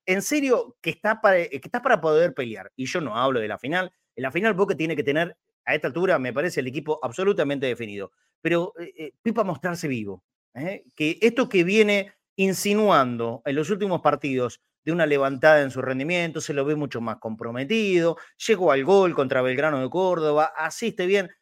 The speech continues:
es, es un Pipa Benedetto mejorado, ¿no? Respecto de dos, tres meses atrás. Est-, está muy mejorado. Bueno, hoy, hoy es titular y hoy tiene que ser, digamos, la, la cabeza visible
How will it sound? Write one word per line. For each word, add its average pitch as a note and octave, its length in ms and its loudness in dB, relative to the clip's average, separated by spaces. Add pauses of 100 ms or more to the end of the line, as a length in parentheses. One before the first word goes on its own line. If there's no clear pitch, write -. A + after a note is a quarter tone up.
es, - 440 -4
es B3 180 0
un B3+ 260 -2
Pipa A3+ 260 4
Benedetto F3+ 380 2
mejorado, A#2 540 -4
¿no? G3+ 200 0
Respecto D3 400 -2
de C#3 80 0
dos, D#3 320 0
tres D3 160 0
meses C3 280 -8
atrás. - 300 -18 (220)
Est-, C3 200 -10
está E3 160 0
muy G#3 160 0
mejorado. D#3+ 340 -8
Bueno, F3+ 240 -2 (280)
hoy, C4 280 2 (180)
hoy C#4 160 -2
es B3 100 -4
titular E3+ 400 0
y C3 160 0
hoy B3+ 100 4
tiene A3 220 -6
que C3 80 -6
ser, D#3+ 320 -2
digamos, C#3 360 -4
la, C3+ 200 2
la C3+ 160 0
cabeza F#3 400 -2
visible A#3+ 580 -6